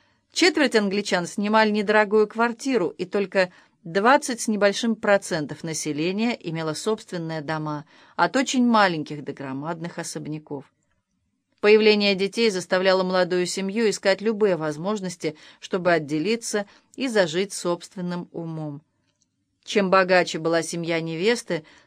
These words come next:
тем меньше девушка была вовлечена в домашний труд. Поскольку невинность в девушках ценилась очень высоко, а неопытность поощрялась, то, выйдя замуж,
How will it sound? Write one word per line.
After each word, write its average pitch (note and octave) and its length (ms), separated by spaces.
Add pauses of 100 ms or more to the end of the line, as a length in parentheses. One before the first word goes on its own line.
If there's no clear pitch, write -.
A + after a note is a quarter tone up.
(100)
тем A#3 220
меньше A#3+ 420
девушка G3+ 420
была F3+ 280
вовлечена E3+ 560
в D#3 40
домашний E3 680
труд. D#3 360 (800)
Поскольку G3 460
невинность F3+ 580
в E3 60
девушках E3 480
ценилась D#3+ 540
очень D#3 280
высоко, D3+ 600 (400)
а G3+ 140
неопытность G#3 800 (120)
поощрялась, D3 800 (440)
то, A#3+ 100
выйдя B3+ 380
замуж, E3 580